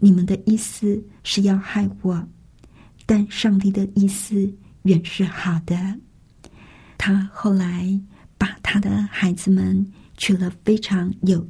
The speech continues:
意思的名字。他的长子叫做马拿西，意思就是“上帝使我忘了一切的困苦”。他的二儿子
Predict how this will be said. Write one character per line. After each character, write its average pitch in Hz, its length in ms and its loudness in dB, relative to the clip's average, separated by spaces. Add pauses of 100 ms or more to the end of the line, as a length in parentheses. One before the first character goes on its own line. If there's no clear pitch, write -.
意 196 100 2
思 196 180 0
的 190 120 0
名 180 300 0
字。 196 340 -2 (920)
他 - 140 -2
的 220 120 0
长 180 300 -2
子 185 360 -4
叫 190 140 0
做 196 140 2
马 185 200 4
拿 160 260 0
西， 202 500 -2 (520)
意 226 80 6
思 214 180 0
就 208 220 0
是 208 420 -2 (400)
“上 220 320 2
帝 202 240 0
使 - 260 -2
我 190 420 -2
忘 220 240 4
了 180 260 -4 (100)
一 180 80 2
切 196 260 -4
的 196 120 -4
困 190 320 0
苦”。 190 360 -6 (1160)
他 - 100 -4
的 208 320 0
二 220 100 2
儿 190 200 0
子 190 420 -2